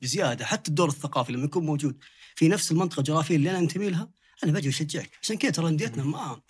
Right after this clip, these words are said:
Speaker 1: ما في، ما تمتلك، خصوصًا الق-، القلة ما تمتلك جماهيرية نفس ما نشوف في إنجلترا وفي إسبانيا وفي إيطاليا. تلقى النادي
Speaker 2: مم.
Speaker 1: الأهلي يروح يلعب في أبها، جمهور الأهلي
Speaker 2: مم.
Speaker 1: فل.
Speaker 2: مم.
Speaker 1: حرفيًا
Speaker 2: مم.
Speaker 1: هذا اللي صار.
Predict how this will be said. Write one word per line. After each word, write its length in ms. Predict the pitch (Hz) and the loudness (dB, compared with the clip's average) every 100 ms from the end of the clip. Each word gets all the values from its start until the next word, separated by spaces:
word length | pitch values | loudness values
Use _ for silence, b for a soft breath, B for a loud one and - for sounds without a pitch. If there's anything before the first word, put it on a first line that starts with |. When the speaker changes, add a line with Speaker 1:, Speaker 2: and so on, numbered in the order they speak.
| B B B | B B B
Speaker 1:
ما 80 | 226 | -2
في، 140 | - | 2
ما 160 | 160 196 | 4 4
تمتلك، 460 | - 143 131 110 - | 2 -2 -2 -6 -10
خصوصًا 280 | - - 143 | -8 -2 -2
الق-، 340 | 127 127 - | -2 -6 -6
القلة 320 | 143 170 180 | -4 0 0
ما 120 | 175 | 0
تمتلك 360 | 170 139 139 - - | -2 -4 -4 -6 -6
جماهيرية 400 | 131 117 135 131 | -6 -2 0 0
نفس 260 | 127 - - | -2 -6 -8
ما 60 | - | -10
نشوف 260 | 113 127 120 | -10 -10 -12
في 260 | - 107 - b b | -14 -14 -16 b b
إنجلترا 460 | 107 120 117 107 107 | -10 -10 -10 -12 -14
وفي 160 | - | -10
إسبانيا 440 | - - 120 113 110 | -8 -6 -8 -10 -12
وفي 180 | 101 87 | -14 -16
إيطاليا. 400 | - 98 101 - | -12 -12 -12 -10
تلقى 220 | 247 156 | -2 2
النادي 340 | 147 160 135 | 4 4 2
Speaker 2:
مم. 80 | 135 B B B 196 | -4 B B B 0
Speaker 1:
الأهلي 200 | 165 147 | 4 4
يروح 180 | 135 | 2
يلعب 180 | 147 127 | -2 -2
في 220 | - 123 | -4 -6
أبها، 300 | 156 156 196 - _ _ - | -4 -4 -6 -10 _ _ -6
جمهور 140 | 170 156 | 0 2
الأهلي 200 | 160 131 | 2 -2
Speaker 2:
مم. 120 | 113 - - | -6 -14 -18
Speaker 1:
فل. 160 | - - - | -18 -18 -14
Speaker 2:
مم. 180 | - 135 - | -8 -8 -10
Speaker 1:
حرفيًا 320 | - - 160 | -16 -8 -4
Speaker 2:
مم. 140 | 120 | -4
Speaker 1:
هذا 80 | 110 107 | -4 -10
اللي 100 | - | -10
صار. 160 | - | -10